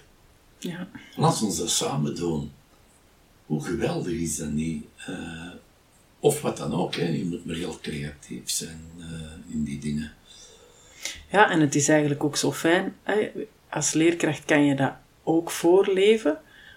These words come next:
Speaker 1: Maar eigenlijk is het onderwijs voor ons ook gezondmakend als leerkrachten.
Speaker 2: Ja, zeker.
Speaker 1: Want wij genieten even goed mee van dat jaarritme en dat maandritme en dat weekritme en, en dat dagritme. En wij moeten daar bewust voor zorgen en kwalitatief voor zorgen, want ik denk dat dat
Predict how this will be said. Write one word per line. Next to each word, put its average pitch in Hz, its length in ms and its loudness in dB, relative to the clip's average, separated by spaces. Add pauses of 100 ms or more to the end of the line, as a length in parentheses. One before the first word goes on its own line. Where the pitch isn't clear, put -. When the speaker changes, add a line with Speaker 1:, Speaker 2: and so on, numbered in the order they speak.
Speaker 1:
Maar - 140 4
eigenlijk 202 380 8
is 151 160 2
het 147 160 -6
onderwijs 165 460 2
voor 147 240 0
ons 156 360 0
ook 220 200 2
gezondmakend 143 840 4
als 139 200 -2
leerkrachten. 147 760 2
Speaker 2:
Ja, - 420 -12
zeker. - 340 -12
Speaker 1:
Want 160 180 2
wij 160 240 8
genieten 165 420 4 (120)
even 180 320 4
goed 240 200 6
mee 202 220 8
van 160 180 0
dat 147 200 2
jaarritme 151 580 2
en 151 160 2
dat 147 100 4
maandritme 147 600 2
en 143 140 0
dat 143 140 2
weekritme 147 440 -2
en, 143 220 0
en 143 180 2
dat 135 180 2
dagritme. 143 480 0
En 147 180 2
wij 165 320 2 (920)
moeten 160 240 2
daar 139 200 6
bewust 147 580 6
voor 208 140 2
zorgen 170 680 2
en 160 180 -4
kwalitatief 151 920 4
voor 196 160 0
zorgen, 220 320 6
want 175 180 0
ik 143 140 -6
denk 143 200 6
dat 139 140 0
dat 139 200 2